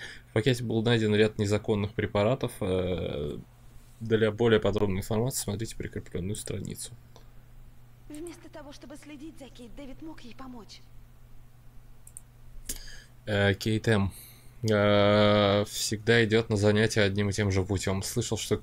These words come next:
Speaker 1: Кейт и Дана говорили о припасах на вечеринку клуба «Циклон». Наркотики. Наблюдал за Кейт и её церковной группой. В Библии она разбирается.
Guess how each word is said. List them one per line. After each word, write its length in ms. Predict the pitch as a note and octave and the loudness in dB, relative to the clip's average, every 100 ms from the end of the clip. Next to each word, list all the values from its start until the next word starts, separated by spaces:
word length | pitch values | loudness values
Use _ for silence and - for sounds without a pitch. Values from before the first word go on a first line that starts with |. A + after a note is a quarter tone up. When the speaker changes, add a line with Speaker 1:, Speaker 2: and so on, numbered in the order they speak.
| - | -6
Speaker 1:
Кейт 420 | - A2+ G#2+ - | 0 0 0 0
и 140 | G2+ | 0
Дана 480 | F#2+ G2+ A#2 B2 B2 - - - - | 2 4 6 4 0 -4 -14 -16 -6
говорили 960 | G2 G#2 G#2+ A#2 G#2 G2+ G2 F2+ D#2 - - - - - - - - - - - - - - | 2 6 6 6 4 6 4 2 -2 -8 -20 -20 -20 -20 -20 -20 -20 -20 -20 -20 -20 -20 -4
о 220 | G#2+ G2 | 0 2
припасах 580 | - F#2+ - A#2+ A#2 - | 2 0 4 4 2 0
на 60 | |
вечеринку 440 | G2+ G2 G#2 A#2 - | 0 0 -2 -4 -2
клуба 240 | G#2+ G#2+ | -2 -2
«Циклон». 400 | G#2+ G#2+ G2+ F2 | -2 -2 -2 -2
Наркотики. 600 | D#2+ G2+ C#3 C#3 - G2+ - - - - - - | 0 0 0 -2 0 -2 -2 -12 -18 -16 -16 -4
Наблюдал 360 | G#2+ G#2+ A#2+ | -2 4 4
за 140 | G#2+ A2 | 6 4
Кейт 280 | - A#2 A2 | 4 0 2
и 100 | G#2+ | 2
её 180 | G2+ | 2
церковной 480 | G#2+ A#2 - G#2+ G2+ | 0 -2 0 0 0
группой. 300 | F#2+ F#2 F#2+ | -2 -2 -4
В 20 | |
Библии 300 | G2 A2+ A2 | 0 2 6
она 180 | G#2 G#2 | 6 6
разбирается. 640 | G#2+ G2 G2 F#2 F#2 - | 2 2 2 0 -2 -4